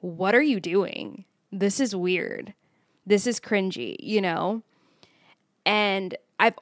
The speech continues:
always kept that in the back of my mind because, truthfully,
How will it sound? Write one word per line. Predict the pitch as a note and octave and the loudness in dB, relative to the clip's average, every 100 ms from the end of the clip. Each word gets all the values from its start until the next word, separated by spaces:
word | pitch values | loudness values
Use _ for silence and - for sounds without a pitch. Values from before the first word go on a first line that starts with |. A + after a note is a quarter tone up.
| - | -4
always | F#3+ G3+ D4 D#4+ | 0 4 4 2
kept | - F#3 | 0 0
that | - G#3 | 2 0
in | G#3+ | 0
the | |
back | F#3+ E3+ G3 | -2 -4 -4
of | |
my | F#3 F3 | -6 -6
mind | D#3+ - - F#3 | -6 -10 -10 -8
because, | G3 F3+ G3 F3 E3+ E3+ - _ _ _ _ _ _ - - _ | -8 -6 -4 -2 -2 -4 -10 _ _ _ _ _ _ -20 -20 _
truthfully, | - - G3 - D3 A#2 F2+ G3 | -4 0 0 -2 -8 -8 -10 -16